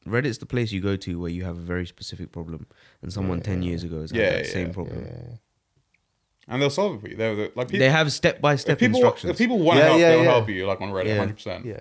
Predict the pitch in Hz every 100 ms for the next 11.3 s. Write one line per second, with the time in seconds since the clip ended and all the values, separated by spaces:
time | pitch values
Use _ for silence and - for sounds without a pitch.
0 | - _ _ _ _ _ _ _ _ _
1 | _ _ 113 110 110 101 110 110 98 71
2 | 117 120 113 107 104 98 - _ _ _
3 | _ _ _ - 117 101 104 - 113 123
4 | 135 127 120 120 113 104 98 101 80 85
5 | - - 92 95 82 80 69 87 78 -
6 | _ 82 - - 90 95 185 156 131 117
7 | 113 107 98 117 113 113 113 110 104 98
8 | 135 123 120 156 120 117 147 147 170 190
9 | 185 156 165 127 143 113 - - - _
10 | _ _ _ _ _ _ _ - 180 196
11 | 190 165